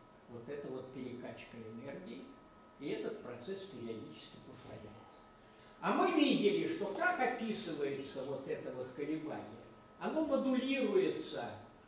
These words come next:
низкочастотной функцией синус дельта Т. Синус — это основная частота, вот, которую мы видим на спектре,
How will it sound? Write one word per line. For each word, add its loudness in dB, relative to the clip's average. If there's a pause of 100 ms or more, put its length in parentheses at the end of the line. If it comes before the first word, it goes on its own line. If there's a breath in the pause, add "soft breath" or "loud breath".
(720)
низкочастотной 0 (120)
функцией -4
синус -6 (140)
дельта -6 (100)
Т. -6 (1080)
Синус — -4
это 0
основная -6
частота, -6
вот, -4
которую -4
мы -4
видим -6
на -12
спектре, -10